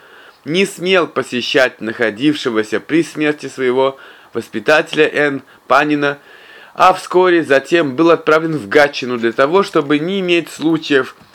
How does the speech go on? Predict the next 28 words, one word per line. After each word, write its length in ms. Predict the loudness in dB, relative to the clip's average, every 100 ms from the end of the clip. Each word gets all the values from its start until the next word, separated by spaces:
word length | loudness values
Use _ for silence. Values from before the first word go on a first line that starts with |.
| -20 -20 -6
э, 240 | -2 0
вмешиваться 760 | -2 0 0 0 0 0 0 -4
в 60 | 0
политическое 800 | -2 -2 -4 -8 -8 -2 0 0
дело. 320 | -2 -2 -2
Вместе 580 | -2 -2 -2 -4 -8 -8
с 80 |
тем, 400 | -6 -2 -2 -4 -12 _ -20 -6
как 200 | -4 2
раз, 280 | 2 2 -6
э, 220 | -2 -2 2
в 60 |
это 240 | 2 2 0
время 400 | 0 -2 -2 -2
напряженную 880 | -4 -2 -2 -2 0 0 0 -2
борьбу 420 | 2 2 2 0 0
вела 460 | 2 2 2 -2 -10 -8
и 100 | 0
Панинская 640 | 2 2 0 -4 0 -2
партия. 480 | 2 0 0 -4 -4
Двадцать 320 | 0 0 -2
четвертого 480 | -12 -4 -2 0 -4
сентября 540 | -6 -10 -8 0 0
тысяча 260 | 0 -6 -8
семьсот 420 | -8 -8 -6 -4
восемьдесят 300 | -4 -6 -8
второго 300 | -4 0 0
года 380 | 0 0 2 -2